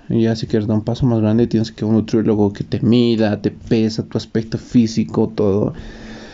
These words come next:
Y que te vea, ¿no? Que te vea cómo estás y ya te dé una dieta planificada directamente para ti, solo para ti, para tu cuerpo, para que esté hecho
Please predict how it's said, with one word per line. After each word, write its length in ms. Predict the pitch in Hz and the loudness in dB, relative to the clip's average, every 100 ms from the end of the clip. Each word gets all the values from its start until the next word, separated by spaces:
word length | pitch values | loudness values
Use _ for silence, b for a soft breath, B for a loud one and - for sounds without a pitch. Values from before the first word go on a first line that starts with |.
| B B B | B B B
Y 120 | 120 | -2
que 160 | 131 135 | 2 2
te 120 | 139 | 4
vea, 200 | 151 160 | 2 2
¿no? 240 | 120 139 147 | 2 0 -2
Que 100 | - | -4
te 140 | - 110 | 0 4
vea 200 | 120 113 | 4 2
cómo 200 | 117 117 | 0 0
estás 460 | 120 127 139 143 135 | 0 2 2 2 -2
y 320 | 127 123 113 | 0 2 4
ya 160 | 113 | 2
te 100 | 113 | 2
dé 120 | 113 123 | 2 4
una 160 | 123 | 4
dieta 400 | 117 110 113 113 | 4 2 2 0
planificada 800 | 110 107 104 113 - 120 120 120 | 0 0 0 -2 0 4 4 4
directamente 720 | 117 113 107 120 113 110 110 | 2 2 2 2 4 4 2
para 340 | 104 104 101 101 | -2 -2 -2 -2
ti, 220 | - 104 | 0 0
solo 280 | 107 113 110 | 2 0 2
para 160 | 104 - | -2 -2
ti, 280 | 120 110 107 | 0 2 0
para 260 | - 107 107 | 0 -2 -2
tu 180 | - - | -4 -4
cuerpo, 280 | - 104 - - | -2 -2 -4 -8
para 280 | - 113 113 | -4 -2 -4
que 120 | - | -4
esté 440 | 120 - 113 110 113 | -6 -2 2 2 2
hecho 320 | 113 123 | 0 -4